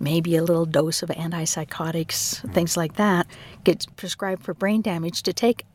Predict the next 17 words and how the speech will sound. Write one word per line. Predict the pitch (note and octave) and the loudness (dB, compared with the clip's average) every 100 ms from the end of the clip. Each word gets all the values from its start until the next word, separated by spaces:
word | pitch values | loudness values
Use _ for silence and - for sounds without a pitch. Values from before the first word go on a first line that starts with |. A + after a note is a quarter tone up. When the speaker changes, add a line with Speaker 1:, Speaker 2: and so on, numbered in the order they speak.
| - | -4
Speaker 1:
on | G#3+ G#3+ | 2 2
an | |
ongoing | - G3 A3 G#3 F#3+ F3+ | 2 2 2 2 2 2
basis. | F3 F#3 - - - - - - - - - - | 2 2 -2 -4 -6 -8 -12 -20 -20 -20 -10 -4
If | F3+ | 0
we | F#3 | 2
looked | G3+ - | 2 4
up | F3+ | 2
standard | - F#3 F3+ F3+ E3 | 2 -2 -2 -2 -6
of | - | -8
care, | E3+ D3 - - - - - - | -6 -4 -6 -10 -20 -20 -14 0
it | - | 2
might | F#3+ E3+ | 2 2
be | E3+ | -2
something | - F3 F#3+ | -2 -4 -6
like | D#3+ D#3+ - | -6 -8 -6
that. | D#3 - - | -6 -6 -8